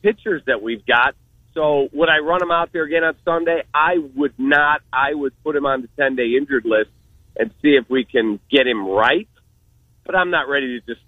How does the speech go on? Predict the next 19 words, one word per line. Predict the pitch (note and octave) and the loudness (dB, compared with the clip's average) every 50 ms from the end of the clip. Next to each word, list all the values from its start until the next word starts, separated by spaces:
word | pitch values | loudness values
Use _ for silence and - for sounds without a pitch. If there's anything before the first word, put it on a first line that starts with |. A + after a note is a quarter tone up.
| _ _ _ _ | _ _ _ _
cut | - - E3+ D3 - - | -4 -2 -2 -2 -2 -4
the | - A2 - | -10 -14 -14
cord | _ - - - - D#3 D#3 C#3+ C3+ C3 B2 | _ -20 -14 -4 -2 0 2 2 2 0 0
and | A#2+ A#2+ | -2 -2
go, | A#2+ A#2+ A#2+ | -2 -2 -2
"You're | A2+ A2+ B2 | -2 -2 -4
gone, | G#2+ G2+ C#3+ D3+ D#3 D3+ D3 D3 D3 C#3+ C#3 B2 - _ _ _ _ _ _ | -2 0 2 2 2 2 0 -2 -2 -4 -6 -12 -16 _ _ _ _ _ _
you're | A#2 C3+ C3+ B2 | -8 -6 -4 -4
incompetent." | B2 A#2+ A2+ - - - - E3+ F#3 F3 - C3+ B2 A#2+ A#2 G#2+ - _ | -4 -6 -8 -10 -12 -4 -2 -2 -2 -2 -2 -6 -6 -6 -6 -6 -4 _
I'm | C3+ C#3+ C#3 C#3+ | -2 0 0 2
not | C#3+ C#3+ C3+ - _ - | 2 2 0 0 _ -12
to | B2 | -10
that | A2 A#2+ A#2 G#2+ - _ _ _ _ | -6 -4 -4 -4 -6 _ _ _ _
point | B2 A#2 A2+ A2+ - _ | -6 -4 -4 -4 -6 _
yet, | - A#2+ C3 D3+ D#3+ E3+ - _ | -4 0 2 2 2 2 0 _
although | C#3+ C#3 C#3 C3+ C3+ C3 | -2 -2 0 0 0 0
I | C3 C#3 | 0 0
was | E3 E3 D3 B2+ - | -2 -4 -8 -6 -4
there | D3 D3 D3 C#3+ C#3 - | -2 0 2 0 0 -2